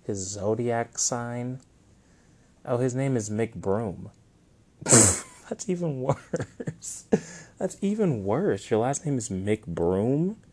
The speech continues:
The fuck <laughs> kind of name is that, dude? Then why are you the Ace family? I'm confused.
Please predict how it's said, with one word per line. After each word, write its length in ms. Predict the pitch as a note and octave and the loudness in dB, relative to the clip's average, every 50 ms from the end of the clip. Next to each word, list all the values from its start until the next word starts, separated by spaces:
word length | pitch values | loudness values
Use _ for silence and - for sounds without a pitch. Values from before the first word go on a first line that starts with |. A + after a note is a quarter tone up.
| - - - - - - - - - | -20 -20 -20 -20 -20 -20 -20 -10 -6
The 120 | - A3 | -6 -4
fuck 280 | G3 - - - - - | -4 -4 -6 -6 -6 -4
<laughs> 20 | |
kind 280 | - - - - G#3 F#3+ | -4 0 4 4 4 4
of 60 | F3 | 4
name 280 | F3 F3+ F3+ F#3 F#3+ F3 | 2 2 2 2 2 2
is 180 | D#3+ C#3 C3 | 2 0 2
that, 380 | C3 C#3 D3+ E3 E3+ D3 A2+ G2 | 2 4 4 6 6 4 2 0
dude? 300 | - G2 G2+ G#2+ A#2+ B2+ - - - - - - - _ - - - | -2 -4 -4 -4 -6 -8 -12 -20 -20 -20 -20 -20 -20 _ -20 -8 -2
Then 180 | G#2+ G#2+ G2+ | 0 2 2
why 180 | G2+ G2+ A2 C3 | 4 4 4 6
are 40 | D#3 | 6
you 120 | D#3+ D#3+ | 6 6
the 280 | C3+ A#2+ G2+ - - G#2 | 6 4 2 2 2 2
Ace 220 | C3+ D#3+ D#3+ - | 4 4 2 0
family? 380 | - - - F2+ F#2 F#2 F#2 F#2 | -4 -8 -10 -8 -6 -4 -2 -2
I'm 120 | G2 G#2 | -2 -2
confused. 840 | G#2+ - G#2+ G2+ - - A#2 A#2+ A2 F#2+ F2 F2+ - - - - | -2 -4 -6 -6 -4 -4 -2 -2 0 -2 -2 -4 -6 -12 -14 -14